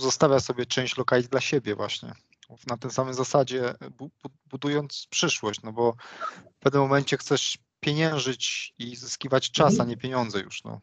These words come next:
Speaker 1: Ile
Speaker 2: Dokładnie.
Speaker 1: można, i jak to
Speaker 2: Dokładnie.
Speaker 1: mówi Radek Ochotny, można zjeść tylko jeden lunch.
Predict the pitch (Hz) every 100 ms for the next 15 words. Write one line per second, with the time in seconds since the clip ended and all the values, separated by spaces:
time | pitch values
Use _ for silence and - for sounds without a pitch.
0 | - 147 123 117 113 117 113 113 107 _
1 | - - - - - - - - - 147
2 | 147 147 156 131 135 135 127 - 156 151
3 | 143 127 135 131 139 - - 131 131 139
4 | 123 101 - -